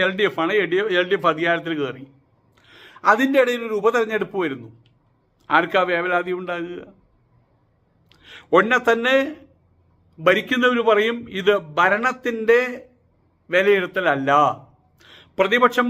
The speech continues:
പറയും, "ഇത് ഭരണത്തിൻ്റെ വിലയിരുത്തലാണെന്ന്." ആയതുകൊണ്ട് തന്നെ വേവലാതി എപ്പോഴും ഭരിക്കുന്ന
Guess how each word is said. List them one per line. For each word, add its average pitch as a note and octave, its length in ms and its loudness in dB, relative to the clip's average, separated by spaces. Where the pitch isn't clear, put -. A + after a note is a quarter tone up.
പറയും, A#3 280 0
"ഇത് F3+ 180 0
ഭരണത്തിൻ്റെ F3 560 -2
വിലയിരുത്തലാണെന്ന്." C3+ 880 -4
ആയതുകൊണ്ട് A#3+ 540 0
തന്നെ D#3 260 -2
വേവലാതി F3 800 2
എപ്പോഴും D3+ 480 0
ഭരിക്കുന്ന A3 400 4